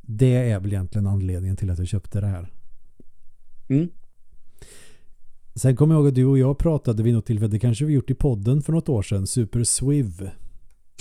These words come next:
Speaker 2: <laughs> Ja. <laughs> Om det nu, hur var det nu? Heter det så? Eller heter det något annat egentligen?
Speaker 1: Jag trodde ju att det hette Silkworm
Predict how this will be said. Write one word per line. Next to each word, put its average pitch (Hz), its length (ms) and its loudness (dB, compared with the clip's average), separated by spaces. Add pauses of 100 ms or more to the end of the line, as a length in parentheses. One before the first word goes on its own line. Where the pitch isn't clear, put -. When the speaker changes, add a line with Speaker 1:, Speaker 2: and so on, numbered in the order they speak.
Speaker 2:
<laughs> 135 420 2
Ja. 117 380 2 (520)
<laughs> - 600 -16
Om 139 220 2
det 135 100 2
nu, 127 360 2 (180)
hur 147 120 2
var 127 320 0
det 143 80 -2
nu? 110 180 -2
Heter 127 480 0
det 160 100 -2
så? 92 320 -6 (240)
Eller 127 280 2
heter 120 320 0
det 113 60 0
något 117 220 -4
annat 101 340 -4
egentligen? 92 560 -4 (680)
Speaker 1:
Jag 185 420 2
trodde 180 300 2
ju 117 200 4
att 120 200 0
det 123 80 2
hette 117 220 0
Silkworm 110 880 2